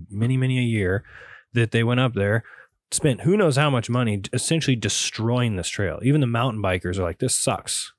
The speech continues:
And they did it for the mountain bikers. They had these long straightaways that were through the trees and stuff, and they cut 'em up, put tight corners in.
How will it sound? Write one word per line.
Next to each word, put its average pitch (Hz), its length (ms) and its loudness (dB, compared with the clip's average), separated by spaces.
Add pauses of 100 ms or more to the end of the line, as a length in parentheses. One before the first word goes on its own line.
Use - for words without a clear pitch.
(160)
And 110 100 0
they 107 60 -2
did 139 200 2
it - 120 0
for 120 340 0
the 98 80 -2
mountain 117 340 0
bikers. 92 400 -2
They 110 100 0
had 113 120 2
these 110 180 -2
long 101 240 -2
straightaways 101 720 -2
that 87 100 -4
were 98 180 -2 (400)
through 120 140 0
the 107 80 -2
trees 107 320 0
and 101 100 -2
stuff, 101 300 0
and 95 80 -4
they 90 80 -4
cut - 180 -2
'em 98 140 -2
up, 92 180 -2
put - 180 0
tight 98 220 -2
corners 101 420 -2
in. 95 260 -2